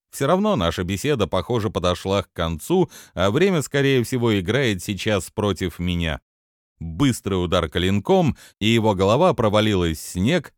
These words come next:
отделённая от туловища. Противник ничего сделать не успел. Кажется, он вообще ничего не заметил. И почему-то мне кажется,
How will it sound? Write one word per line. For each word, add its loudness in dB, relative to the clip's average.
отделённая 0
от -2
туловища. -4
Противник 0
ничего -2
сделать -2
не -2
успел. -4
Кажется, -2
он 2
вообще 0
ничего -2
не 0
заметил. 0
И 0
почему-то -2
мне 0
кажется, -2